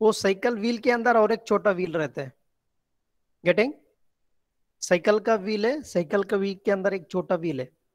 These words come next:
Okay? That wheel is connected the spikes। Spikes, have you seen the spikes of that, uh, small wheel? So that is, uh,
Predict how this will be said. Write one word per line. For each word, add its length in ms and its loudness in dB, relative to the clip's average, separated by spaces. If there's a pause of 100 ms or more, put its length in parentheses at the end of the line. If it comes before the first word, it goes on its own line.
(400)
Okay? 240 0 (600)
That 220 6
wheel 300 0
is 80 -8
connected 640 0
the 100 2
spikes। 680 -2 (1700)
Spikes, 560 2
have 160 2
you 20 -2
seen 200 -4
the 180 -2
spikes 480 -6 (200)
of 180 -4
that, 260 2 (680)
uh, 600 -2
small 540 0 (600)
wheel? 280 0 (380)
So 220 -4
that 320 0
is, 380 -6
uh, 100 0